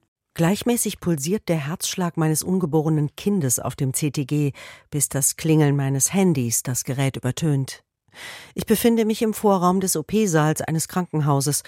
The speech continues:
und werde gerade auf die Geburt vorbereitet, als ich den Anruf entgegennehme. Ein Redakteur eines Radiosenders ist dran. "Hallo, Frau Kapek, können wir Ihnen ein paar Fragen bezüglich der Müllproblematik bei Großveranstaltungen im Tiergarten stellen?"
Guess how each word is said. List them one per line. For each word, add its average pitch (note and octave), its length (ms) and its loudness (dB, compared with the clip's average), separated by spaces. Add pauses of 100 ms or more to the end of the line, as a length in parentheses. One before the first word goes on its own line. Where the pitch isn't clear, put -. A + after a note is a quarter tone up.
(220)
und E3 160 -2
werde A3 200 2
gerade F3+ 420 2
auf - 120 -10
die - 120 -8
Geburt E3 440 -2
vorbereitet, C3+ 840 -2
als D#3 220 -2
ich - 140 -10
den F3 220 -4
Anruf D3+ 460 -2
entgegennehme. A#2 880 -4 (840)
Ein F3+ 240 6
Redakteur G3+ 640 2
eines G#3 280 0
Radiosenders D#3 680 2
ist - 180 0
dran. C#3+ 340 -2 (580)
"Hallo, C#4+ 220 2
Frau G#3 180 0
Kapek, G#3+ 500 -2
können G3 260 4
wir F#3 120 2
Ihnen D3 160 2
ein C#3 140 -2
paar D3 120 0
Fragen D#3+ 400 0
bezüglich D#3 560 -4
der A#2 200 -6
Müllproblematik E3 960 2
bei D#3+ 120 0
Großveranstaltungen F#3+ 1160 0
im D#3 140 0
Tiergarten C#3+ 500 0
stellen?" E3+ 380 -4